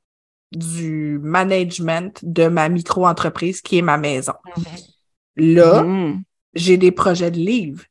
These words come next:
Speaker 1: J'ai des projets de beaucoup de livres, d'ailleurs. Là, va falloir que je m'assoie parce que là, tu sais, moi, c'est ça, dire oui à tout, là, je veux écrire sur tout. Puis,
Speaker 2: Mhm.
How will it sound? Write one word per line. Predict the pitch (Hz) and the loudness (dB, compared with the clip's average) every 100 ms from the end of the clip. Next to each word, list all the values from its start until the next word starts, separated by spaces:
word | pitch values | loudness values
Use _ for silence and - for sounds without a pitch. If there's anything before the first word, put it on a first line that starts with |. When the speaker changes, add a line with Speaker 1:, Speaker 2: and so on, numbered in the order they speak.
| _ - _ | _ -20 _
Speaker 1:
J'ai | - 156 170 | -8 0 2
des | 170 | 2
projets | 170 175 175 196 208 208 | 2 0 2 2 0 -4
de | 175 190 | 2 4
beaucoup | 196 392 403 | 6 4 6
de | 302 214 | 2 4
livres, | 202 175 | 0 0
d'ailleurs. | 160 156 160 131 123 | 0 0 2 0 0
Là, | 185 | -2
va | 226 202 | 0 0
falloir | 190 175 185 208 208 | 0 -2 0 -2 -2
que | - 165 160 | -6 -6 -6
je | 175 180 | -8 -2
m'assoie | 160 - 208 226 | -2 -2 2 2
parce | - 185 - | 2 -4 -4
que | 175 | -4
là, | 165 180 196 185 | -2 -2 -2 -4
tu | - | -6
sais, | 185 180 | -4 -4
moi, | 170 170 | -2 -2
c'est | - | -2
ça, | 165 156 | -2 -2
dire | 156 175 165 | 0 2 2
oui | 175 208 | 4 4
à | 170 | 2
tout, | - 233 - | 2 -2 0
là, | 277 | -2
je | 208 | 0
veux | 180 | -2
écrire | 170 170 202 202 | -2 -4 -2 -2
sur | - 170 - | -4 -10 -4
tout. | - - - _ _ _ _ _ _ _ _ _ _ _ - | -4 -4 -8 _ _ _ _ _ _ _ _ _ _ _ -8
Puis, | 165 165 156 135 | -4 -2 -2 -2
Speaker 2:
Mhm. | 165 185 190 | -4 -4 -4